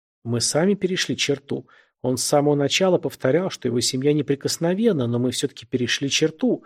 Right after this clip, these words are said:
взволнованно произнёс Сторм. «И теперь за это будут расплачиваться наши близкие».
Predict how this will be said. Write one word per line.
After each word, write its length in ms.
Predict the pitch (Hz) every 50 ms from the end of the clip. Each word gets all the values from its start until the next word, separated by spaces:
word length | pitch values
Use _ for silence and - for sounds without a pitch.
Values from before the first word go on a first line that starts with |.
| - _ _ _ _ _
взволнованно 680 | 135 117 117 120 120 120 117 120 135 160 190 202 196 -
произнёс 520 | - - 135 123 104 101 120 123 127 -
Сторм. 420 | - - - 143 113 - 139 - _ _ _ _ _ _ _ _
«И 100 | 143 127
теперь 360 | - 147 139 - 240 247 185
за 120 | 117 123
это 160 | 120 117 131
будут 240 | 123 131 135 135 135
расплачиваться 680 | 135 131 - - - 135 139 139 - 160 143 - -
наши 240 | 151 151 139 - 160
близкие». 560 | 156 180 226 262 240 - - - 135 - -